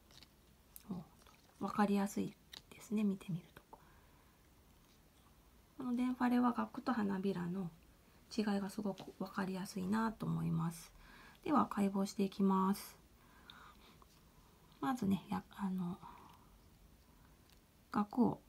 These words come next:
分解していきます。よいし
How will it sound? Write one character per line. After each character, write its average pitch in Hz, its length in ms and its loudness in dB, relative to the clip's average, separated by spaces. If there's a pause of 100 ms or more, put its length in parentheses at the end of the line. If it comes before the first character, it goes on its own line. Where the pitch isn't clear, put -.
(1500)
分 185 160 2
解 170 220 -2
し - 40 -18
て 180 60 -4
い 170 40 -8
き - 100 -6
ま 170 160 -4
す。 - 80 -16
よ - 60 -20 (1700)
い - 40 -16
し - 180 -14